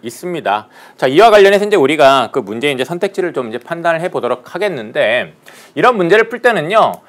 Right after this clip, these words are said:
선택지 이제 먼저 보면서요. 선-, 이 선택지와 관련 있는 내용 요소를, 자, 위에 그 사전, 자, 사전에 관해서 이제 지시되어 있는 그런 정보를, 정보에서 관련 있는 정보를 찾아가지고 이제 선택지의 적절성 여부를 판단하시면 돼요.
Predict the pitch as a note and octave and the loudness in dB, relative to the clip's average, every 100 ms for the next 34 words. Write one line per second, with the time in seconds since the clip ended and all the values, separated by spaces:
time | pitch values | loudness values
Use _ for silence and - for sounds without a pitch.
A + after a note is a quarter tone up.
0 | _ - A#3+ A#3+ B3+ C4 B3 F#3+ G#3+ G#3+ | _ -6 -2 0 -2 -2 -8 0 2 6
1 | F3 G#2 G#2+ C3 G#3+ D3 C3+ F3 D3 G#2+ | 4 2 -4 -2 -4 -2 -2 -4 -4 -2
2 | D3+ F#3 - G3 E3+ F#3+ A3 A3+ A#3 A#3 | -2 -4 -8 -12 -10 -10 -8 -8 -6 -4
3 | A3 C#3 D#3 C#3+ C3+ D#3 B2+ E2 _ _ | -2 -2 -2 -6 -8 -8 -12 -16 _ _
4 | A#2 F3+ A#2 G2 A#2+ A2+ A2 A2 - - | -4 -2 -6 -8 -6 -6 -6 -8 -18 -14
5 | - G#2+ A#2 D3 E3+ D#3 C3+ - F#3+ G3 | -6 -6 -2 -2 -2 -4 -8 -6 -4 -2
6 | F#3+ G3 - _ _ _ _ _ _ - | -4 -8 -16 _ _ _ _ _ _ -20
7 | D#3+ - C#3 E3 D3 B2+ A2+ A#2+ A#2 - | -18 -12 -8 -6 -4 -4 -6 -10 -14 -10
8 | A2 G#2 B2 A#2 A2+ A2 F#2 G2 B2 - | -6 -6 -6 -12 -12 -12 -8 -6 -6 -10
9 | _ - _ _ - _ B2 C#3 E3+ A2+ | _ -20 _ _ -20 _ -10 0 2 2
10 | F#3 F3 - B2 D#3 D3+ B2 C#3 G#3 A3+ | 2 0 -2 -6 -6 -8 -8 -8 -8 -4
11 | F3+ C3+ E3 C3 - D#3+ G#3+ - C#3 B2 | -4 -4 -8 -10 -12 -10 -8 -8 -10 -12
12 | D3+ F#3 G#2+ C3 - F#3+ G3 G3 D#3+ E3+ | -12 -10 -8 -8 -8 -6 -6 -6 -10 -12
13 | A2+ D#2+ | -10 -10